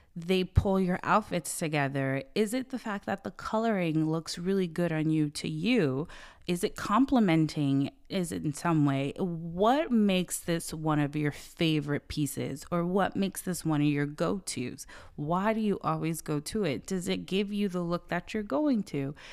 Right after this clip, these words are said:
Did you recently have a breast reduction and now this top is more flattering? Take a look at the things that really work for you and take a look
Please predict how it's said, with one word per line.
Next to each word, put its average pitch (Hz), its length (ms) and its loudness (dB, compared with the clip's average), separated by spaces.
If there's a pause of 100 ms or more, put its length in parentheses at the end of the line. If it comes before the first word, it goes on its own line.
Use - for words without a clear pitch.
(380)
Did 180 280 -2
you 214 160 -2
recently 208 880 0
have 180 300 -4
a 196 60 0
breast 180 420 -2
reduction 156 540 -2
and 151 220 0
now 160 280 2
this 160 260 -4
top - 400 -4
is 151 180 -6
more 156 280 0
flattering? 170 760 0 (320)
Take 320 320 2
a 440 140 2
look 247 200 -2
at 262 200 -4
the 269 100 2
things 196 400 0
that 185 220 -2
really 170 180 -2
work 160 280 0
for - 120 -6
you 156 220 0
and 156 100 -4
take 180 160 -4
a 254 80 0
look 180 260 2